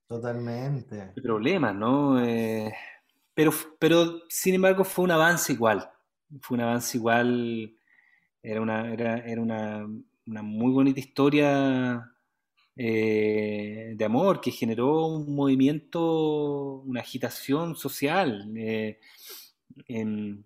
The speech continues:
Speaker 2: nada, fue bonito hacerlo, fue bonito, eh, ver las reacciones de la gente. Em, sí, sí, lo recuerdo con, con mucho cariño.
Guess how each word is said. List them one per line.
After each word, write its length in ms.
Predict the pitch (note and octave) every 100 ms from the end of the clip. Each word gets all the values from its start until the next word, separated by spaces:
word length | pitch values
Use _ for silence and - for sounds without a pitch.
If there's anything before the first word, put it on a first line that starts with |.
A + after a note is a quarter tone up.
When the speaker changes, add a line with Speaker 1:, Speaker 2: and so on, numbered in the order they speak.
| B2+
Speaker 2:
nada, 420 | A#2 A#2 C#3 C3
fue 140 | -
bonito 260 | A#2+ A#2+ A#2
hacerlo, 840 | - C3+ C#3+ C#3 B2 B2 B2 A#2+ A#2
fue 180 | - A#2
bonito, 640 | A#2 A#2 A#2+ A2+ A2 A2 A2 G#2 F#2+ - _ _ _ _ _
eh, 140 | G#2+ G#2+
ver 180 | A2+ A2+
las 160 | A2
reacciones 420 | A2 G#2+ - A2+ G#2+
de 80 |
la 80 | G2
gente. 1120 | - C3+ D3 C3+ - D#3+ B2 A#2+ A#2 A2+ A2 A2+ _ _ _ _ _ _ -
Em, 880 | A#2 A2+ A2 G#2+ G#2+ G#2 G2+ G2 - _ _ _ _
sí, 540 | - C3+ D3 - - _ _ _
sí, 240 | - C#3
lo 120 | A#2
recuerdo 420 | A2 G#2 B2+ B2+ A#2+
con, 480 | A#2+ A#2 A2+ G#2+ _ _ _ _ _
con 160 | B2 A#2
mucho 800 | B2 - C#3+ C#3 C3+ C3 B2+ B2
cariño. 480 | A#2+ C#3 A2+ F#2+